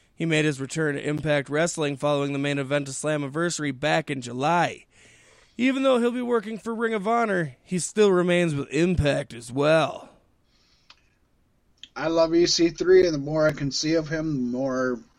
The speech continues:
Speaker 2: I'm en-, entertained, honestly.
Speaker 1: Yes.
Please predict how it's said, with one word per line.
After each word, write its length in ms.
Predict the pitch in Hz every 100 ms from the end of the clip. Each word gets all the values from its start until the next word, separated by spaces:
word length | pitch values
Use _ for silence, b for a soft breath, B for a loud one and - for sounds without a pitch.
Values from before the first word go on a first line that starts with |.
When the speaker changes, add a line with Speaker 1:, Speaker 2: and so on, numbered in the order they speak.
| _ _ 110
Speaker 2:
I'm 300 | 110 135 131
en-, 400 | 113 90 82 101
entertained, 760 | 120 120 110 - 98 147 98
honestly. 720 | 78 82 123 123 - 82 113 - _ _ _ _ -
Speaker 1:
Yes. 920 | 131 113 101 - - - - - -